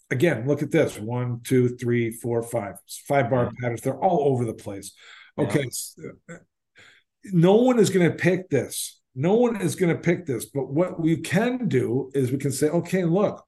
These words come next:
Speaker 1: where are we? What are we looking at? We're looking at this area right here."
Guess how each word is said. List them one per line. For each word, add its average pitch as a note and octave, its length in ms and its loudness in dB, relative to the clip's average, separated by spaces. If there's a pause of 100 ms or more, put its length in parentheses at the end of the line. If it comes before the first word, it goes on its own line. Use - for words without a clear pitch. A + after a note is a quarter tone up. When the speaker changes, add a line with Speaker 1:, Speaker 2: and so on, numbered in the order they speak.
(160)
Speaker 1:
where F#3+ 480 4
are D#3+ 140 2
we? D#3 140 2
What D#3 200 -2
are A3 60 4
we F#3+ 140 0
looking C#3+ 360 -4
at? G2 160 -10 (320)
We're B2 80 -4
looking G3 320 0
at D3 180 -2
this E3+ 280 2
area C#3+ 400 -2
right C3 360 -2
here." G#2+ 360 -2